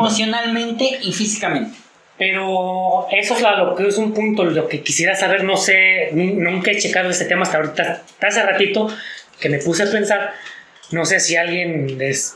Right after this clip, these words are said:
Speaker 2: psicología pueda ayudarnos con eso, o alguien tanto del aspecto de la medicina,
Speaker 1: A pensar
Speaker 2: incluso.
Speaker 1: y también a llorar.
Speaker 2: ¿Por qué? Si es realmente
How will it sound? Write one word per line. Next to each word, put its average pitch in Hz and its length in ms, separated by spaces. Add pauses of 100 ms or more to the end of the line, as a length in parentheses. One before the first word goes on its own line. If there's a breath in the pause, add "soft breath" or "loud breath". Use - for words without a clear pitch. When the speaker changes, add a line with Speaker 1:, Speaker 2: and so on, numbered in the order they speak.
(120)
Speaker 2:
psicología 160 720
pueda 156 800 (180)
ayudarnos 156 580
con 175 200
eso, 165 340 (880 loud breath)
o 147 160
alguien 170 680
tanto 147 800
del 139 360
aspecto 175 400
de 151 140
la 139 80
medicina, 170 520
Speaker 1:
A 147 40
pensar 190 240
Speaker 2:
incluso. 240 300
Speaker 1:
y 202 120
también 175 320
a 190 80
llorar. 175 480 (140)
Speaker 2:
¿Por 175 240
qué? 202 380 (400)
Si 196 300
es 247 280 (200)
realmente 220 1000